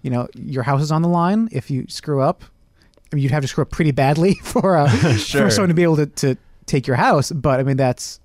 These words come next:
Speaker 1: you know, th-, in theory possible, unlike a corporation where the,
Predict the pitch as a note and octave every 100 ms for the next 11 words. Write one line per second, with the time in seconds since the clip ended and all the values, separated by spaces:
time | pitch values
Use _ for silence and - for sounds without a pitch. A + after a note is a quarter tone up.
0 | _ C#3 A#2+ - - - - G#3+ C#3 -
1 | F#3 C3 A#2 - E3+ E3 F3+ C#3+ - -
2 | - - - E3 D#3+ G3 G#3 C3 A#2+ B2
3 | B2 - -